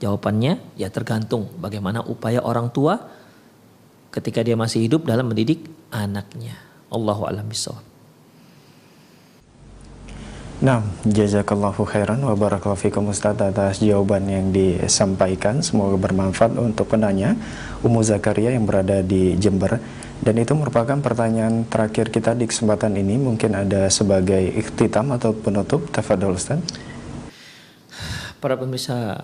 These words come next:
Speaker 1: eh, kematian pasti menjelang. Dan kita akan mengetahui di mana tempat kita nanti di hari akhirat sesaat sebelum malaikat mencabut nyawa kita. Oleh karena itu, sebelum itu semua,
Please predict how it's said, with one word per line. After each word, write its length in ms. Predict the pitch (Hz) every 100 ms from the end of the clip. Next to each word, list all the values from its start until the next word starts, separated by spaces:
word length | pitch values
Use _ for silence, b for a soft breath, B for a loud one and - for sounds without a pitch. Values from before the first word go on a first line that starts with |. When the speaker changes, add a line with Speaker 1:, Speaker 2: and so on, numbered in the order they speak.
| - - -
Speaker 1:
eh, 400 | 101 101 90 - - - -
kematian 800 | 135 139 135 156 160 160 170 147 - -
pasti 240 | 104 110
menjelang. 480 | 107 101 98 98 - - - - _ - _ _ _ _ _ _ _ _
Dan 160 | 110 110
kita 560 | 113 123 - 151 151 143 - -
akan 220 | 117 117
mengetahui 640 | 110 110 110 - 123 135 127
di 80 | 113
mana 240 | 123 123
tempat 560 | - 131 135 - 180 -
kita 240 | 127 123
nanti 240 | 113 110
di 160 | 110 107
hari 240 | 110 113
akhirat 320 | - - 147 147 - - -
sesaat 800 | - 120 - 127 - 147 - -
sebelum 480 | - - 113 113 107
malaikat 640 | 110 104 120 120 156 -
mencabut 400 | 110 - 110 120
nyawa 240 | 110 101
kita. 320 | 104 - - - - B B B B B B B - -
Oleh 240 | 101 104
karena 240 | 104 104 98
itu, 160 | - 131 120 -
sebelum 400 | - 123 131 117
itu 160 | -
semua, 480 | 123 - 117 113 113